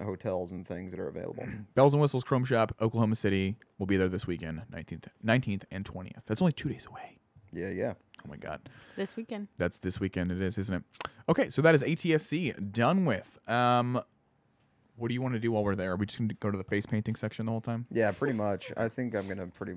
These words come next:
Speaker 1: much stay there.
Speaker 2: Face painting and
Speaker 1: See if
Speaker 2: coloring.
Speaker 1: I can, they'll, uh, do a full body paint.
Speaker 2: Oh, God.
Speaker 1: We'll see.
Speaker 2: That'd be interesting.
Speaker 1: We'll see.
Speaker 2: Are you practicing for your snow angels?
Speaker 1: Yeah.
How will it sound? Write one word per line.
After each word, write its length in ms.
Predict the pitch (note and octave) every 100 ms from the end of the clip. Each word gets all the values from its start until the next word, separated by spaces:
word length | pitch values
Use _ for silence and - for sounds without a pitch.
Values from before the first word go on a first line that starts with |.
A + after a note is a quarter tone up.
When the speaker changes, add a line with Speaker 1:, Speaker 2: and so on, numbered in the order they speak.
| E2+
Speaker 1:
much 160 | E2+
stay 220 | - F2+ F2
there. 220 | E2+ F2+ -
Speaker 2:
Face 160 | A2+ A2+
painting 240 | A2 G#2+
and 80 | G2
Speaker 1:
See 100 | C#3 C#3
if 60 |
Speaker 2:
coloring. 100 | F#2+
Speaker 1:
I 100 | A#2+
can, 120 | A2+ G2+
they'll, 300 | A#2 G#2 G2
uh, 200 | F#2 F#2+
do 260 | F#2 G#2+
a 40 | G2+
full 220 | G#2+ G2+
body 300 | G2 G2 A2+
paint. 340 | B2 B2+ C#3+ - - F#2+
Speaker 2:
Oh, 60 |
God. 360 | F#2 - E2 - _ _ _ _ _ G#2
Speaker 1:
We'll 120 | G2+
see. 240 | G#2 F#2 - -
Speaker 2:
That'd 140 | F#2+
be 120 | F#2
interesting. 480 | C2+ - - - G#2 _
Speaker 1:
We'll 140 | B2+
see. 240 | C#3+ G2 F2+ _ _ _ _
Speaker 2:
Are 60 | G2
you 120 | G2+
practicing 480 | G#2+ G2+ G#2 G2 F#2+
for 200 | - G2
your 220 | F#2 F2
snow 240 | - F#2+ F#2
angels? 320 | G#2+ A2 - _ _ -
Speaker 1:
Yeah. 200 | A2